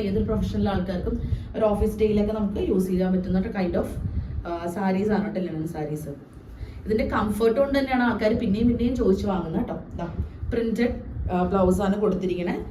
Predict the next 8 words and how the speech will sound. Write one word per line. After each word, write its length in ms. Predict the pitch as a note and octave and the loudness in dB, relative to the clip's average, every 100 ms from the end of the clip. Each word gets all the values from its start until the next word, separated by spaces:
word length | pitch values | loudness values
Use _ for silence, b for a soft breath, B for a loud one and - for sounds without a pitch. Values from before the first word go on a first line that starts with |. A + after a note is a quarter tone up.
| B B - | B B -4
With 140 | E3 - | -4 -2
ദാ 80 | G3+ G#3 - F#3 | 0 -2 -4 -2
ഇതേപോലെ 360 | F#3+ F#3 F#3 F4 | 2 4 4 4
ബോർഡർ 280 | G#3 F3+ F#3 G3+ | 4 6 4 2
ഫിനിഷിങ്ങും 460 | F3+ E3+ E3+ F3 F3+ | 2 2 2 0 2
കൊടുത്തിട്ടുണ്ട് 380 | F#3 - D3+ D3+ | 2 2 0 -2
കേട്ടോ. 160 | A#3 - - - - - - - - - - - - - - - - - | -2 -2 -6 -8 -8 -8 -8 -8 -8 -12 -12 -12 -8 -6 -6 -12 -16 -10
ഓക്കെ, 180 | G#3+ | -6